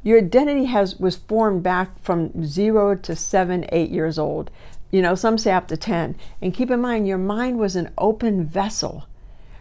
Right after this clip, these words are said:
You did not develop any skills at that point to, when people said bad things around you or to you, about you, it got locked in. And it was there forever until you start realizing, that's what shadow work is. It's when we start looking at the things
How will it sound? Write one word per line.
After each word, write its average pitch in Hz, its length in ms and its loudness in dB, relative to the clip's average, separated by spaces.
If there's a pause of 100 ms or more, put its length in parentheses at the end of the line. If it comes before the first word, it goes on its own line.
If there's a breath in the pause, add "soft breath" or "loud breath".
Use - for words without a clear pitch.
You 202 220 2
did 190 320 2
not 226 320 0
develop 220 400 4
any 196 180 2
skills 254 480 0
at 196 120 -2
that 175 220 0
point 170 400 -2 (360 soft breath)
to, 208 260 6
when 180 160 6
people 240 260 2
said 202 300 6
bad 196 300 2
things 196 260 2
around 202 460 0
you 170 120 4
or 180 160 0
to 381 380 6
you, 175 220 4
about 247 380 -2
you, 185 200 0 (200 loud breath)
it 196 100 4
got 180 220 2
locked 180 500 2
in. 156 320 0 (680 soft breath)
And 190 360 4
it 185 260 0
was 180 280 2
there 190 200 6
forever - 640 2 (420 soft breath)
until 196 320 4
you 214 200 4
start 185 360 4
realizing, 175 640 4
that's 196 220 2
what 165 100 -2
shadow 254 400 4
work 165 300 0
is. 165 240 2
It's 170 120 -4
when 202 180 2
we 190 100 0
start 185 260 0
looking 240 320 0
at 214 120 0
the 190 100 0
things 165 400 -2